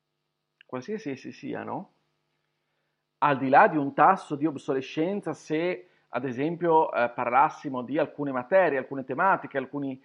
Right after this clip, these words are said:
eh, alcuni settori dove l'obsolescenza è dietro l'angolo, proviamo a pensare, no, ai cellulari, al mondo degli smartphone, al mondo dell'informatica. Compro qualcosa oggi, compro un telefono nuovo oggi, domani questo telefono è già vecchio.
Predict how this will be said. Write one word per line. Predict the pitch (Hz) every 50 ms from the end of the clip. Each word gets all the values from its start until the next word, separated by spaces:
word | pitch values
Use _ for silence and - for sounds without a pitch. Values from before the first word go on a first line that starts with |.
| _ - - - - _ _ _
eh, | - - 127 127 127 123 123 120 117 117 - - _ _ _ _
alcuni | - 139 - 165 165 151
settori | 151 - 151 - _ - 226 254 220 160 143
dove | 127 139 123 135
l'obsolescenza | 131 131 117 - - - 147 135 123 - - 165 170 190 180 170
è | 120
dietro | 120 123 120 - 160
l'angolo, | 180 185 151 131 123 117 120 -
proviamo | - 131 143 151
a | 143
pensare, | - 139 127 127 - - 147 160 165 143 123
no, | 120 120 123 135 156 170 175 - -
ai | - 120 120 127 131 143 143 139
cellulari, | 139 - - 139 127 131 135 165 170 170 165 156 147 135 135 135 131 131 - _ _ _ _ _ _ _ _ _ _ _ _ _ _ _ _ _ _ _ _ - _
al | 131 131 135
mondo | 139 147 143 139
degli | 135 139 135
smartphone, | 117 - 131 131 156 170 160 - - 135
al | 131 131
mondo | 135 131 131
dell'informatica. | 123 131 135 135 127 - 135 123 120 143 175 180 156 139 - 131 - - - - _ _ _ _ _ _ _ _ _ _ _ _ _ _ _
Compro | _ - 202 220 170 139 - - 139 123
qualcosa | 147 147 143 - - 185 175 160 135 151 185 180 160
oggi, | 156 160 156 151 175 180
compro | - 180 165 156 - 151 135
un | 123
telefono | - 147 160 151 - 143 135
nuovo | 147 160 156 151 156 196
oggi, | 175 143 139 143 - - 160
domani | 160 175 143 117 127 139 147
questo | - 165 147 -
telefono | - 123 113 113 - 143
è | 131
già | 117
vecchio. | 107 123 131 123 120 - - - 90